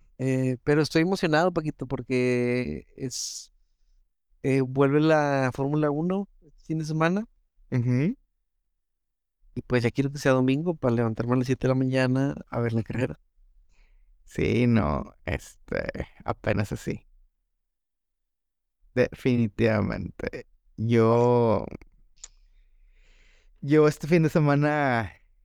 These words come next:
Speaker 2: estaré celebrando mi nuevo cumpleaños. Esperemos que no se
Speaker 1: ¿Eh?
Speaker 2: salga de control porque tengo que,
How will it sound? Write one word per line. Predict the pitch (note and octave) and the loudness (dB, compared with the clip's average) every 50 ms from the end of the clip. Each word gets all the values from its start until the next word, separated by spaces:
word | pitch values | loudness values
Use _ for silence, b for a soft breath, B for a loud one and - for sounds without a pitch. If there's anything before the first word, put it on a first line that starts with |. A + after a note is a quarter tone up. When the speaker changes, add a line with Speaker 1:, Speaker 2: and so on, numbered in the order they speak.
| _ | _
Speaker 2:
estaré | - - - - D3 C3+ C3 A#2 | -12 -8 -2 0 2 4 4 2
celebrando | - D3+ D3 D3+ D3 C3+ B2+ B2+ C3 C3 C3+ C#3 C#3 C#3 C#3 C3+ C3 B2 | 2 2 2 2 2 2 2 2 2 2 2 2 2 4 2 2 2 2
mi | B2 A#2 | 2 2
nuevo | A#2 A#2 A#2+ | 2 0 0
cumpleaños. | - C#3 C3 A2+ B2+ C3 C#3+ D#3+ F3+ G3 G#3+ A3 G#3 F3+ | -2 -4 -6 -2 0 2 2 4 4 4 4 4 2 0
Esperemos | D3+ - - C#3+ B2+ B2 B2+ - - | -2 0 2 2 4 2 2 0 0
que | - C#3 | 0 2
no | C3+ C3+ | 2 2
se | - - C3+ | 2 0 0
Speaker 1:
¿Eh? | C3 | 0
Speaker 2:
salga | - - C3+ C3+ C3+ C#3 | 0 0 2 2 4 4
de | C#3 - | 2 2
control | - B2 A#2 G2+ - C3+ C#3+ E3 F3+ F#3 | 2 0 -2 0 2 4 4 6 4 2
porque | E3+ D#3 D3 D3 | 0 -2 -4 -4
tengo | - - C3 B2+ C3 B2+ | -2 0 0 0 0 -2
que, | - - C#3 C3 B2 A2+ G#2+ G2+ - | 0 0 2 2 2 2 0 -2 -6